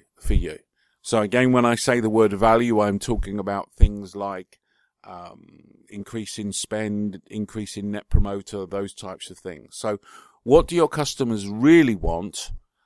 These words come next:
and what drives value? Now, again, you would have heard us, uh, talk about on this podcast what we would call the hidden experience.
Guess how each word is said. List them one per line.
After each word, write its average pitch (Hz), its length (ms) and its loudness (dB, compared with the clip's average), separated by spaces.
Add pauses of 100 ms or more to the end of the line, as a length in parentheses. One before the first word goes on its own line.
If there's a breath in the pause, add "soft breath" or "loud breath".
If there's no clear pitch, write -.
(320)
and 113 140 2
what 120 200 6
drives 107 460 2
value? 98 480 0 (560 soft breath)
Now, 113 460 4 (120)
again, 131 480 4 (100)
you 120 180 -4
would 117 100 2
have 113 80 -2
heard 135 340 6 (140)
us, - 420 -4 (140)
uh, 107 240 -6
talk - 280 2
about 113 380 -4
on 107 140 -8
this 107 180 -8
podcast 113 720 2
what 107 200 -12
we 120 140 -10
would 110 160 -8
call - 240 6
the 98 160 -4
hidden 143 420 -10
experience. - 840 -8